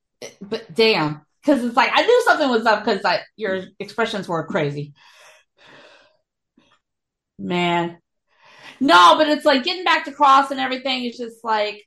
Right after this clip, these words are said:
I'm, I'm excited for the debut.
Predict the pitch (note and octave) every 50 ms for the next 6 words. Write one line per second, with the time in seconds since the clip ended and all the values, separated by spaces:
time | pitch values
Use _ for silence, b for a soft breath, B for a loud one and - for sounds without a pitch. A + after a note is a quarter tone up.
0 | _ - A3+ - A#3+ A3+ - _ _ _ _ _ - - B3 A#3+ B3+ B3 - -
1 | D4 C#4 D4+ D#4 D#4 D4+ C4+ - - C#4+ C#4 B3 A#3+ - - - - G3+ B3+ B3
2 | B3 A3+ A#3 A#3+ A#3 A#3+ A#3+ A#3+ A#3+ A#3